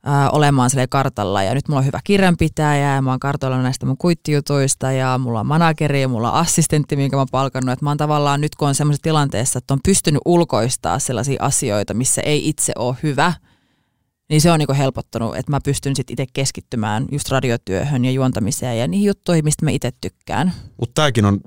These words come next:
Speaker 2: aika poikkeuksellista. Aika harva tajuaa vaikkapa
Speaker 1: Mm.
Speaker 2: palkata assistenttia.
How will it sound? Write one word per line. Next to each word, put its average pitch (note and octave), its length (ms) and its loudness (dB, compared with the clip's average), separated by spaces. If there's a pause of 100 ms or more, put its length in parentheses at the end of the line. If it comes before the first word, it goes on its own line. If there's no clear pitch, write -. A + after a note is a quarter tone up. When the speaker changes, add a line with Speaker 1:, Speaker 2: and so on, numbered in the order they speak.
(100)
Speaker 2:
aika A#2+ 200 0
poikkeuksellista. G2+ 1000 0
Aika A#2+ 200 0
harva A#2+ 400 2 (240)
tajuaa G#2+ 420 4
vaikkapa F#2 320 -2
Speaker 1:
Mm. G2+ 80 4
Speaker 2:
palkata F#2 440 4
assistenttia. - 760 -4